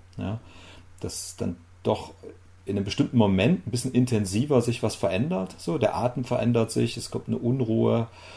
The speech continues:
irgendwas löst sich im Körper, Gefühle werden plötzlich laut. Und da gibt's, glaub ich, so einen bestimmten Punkt, wo man mal testen kann, wie eine Person auf sowas reagiert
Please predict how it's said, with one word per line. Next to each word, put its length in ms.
irgendwas 380
löst 480
sich 160
im 120
Körper, 500
Gefühle 460
werden 300
plötzlich 540
laut. 360
Und 120
da 100
gibt's, 260
glaub 160
ich, 60
so 40
einen 60
bestimmten 300
Punkt, 320
wo 100
man 160
mal 140
testen 340
kann, 220
wie 60
eine 100
Person 420
auf 160
sowas 320
reagiert 560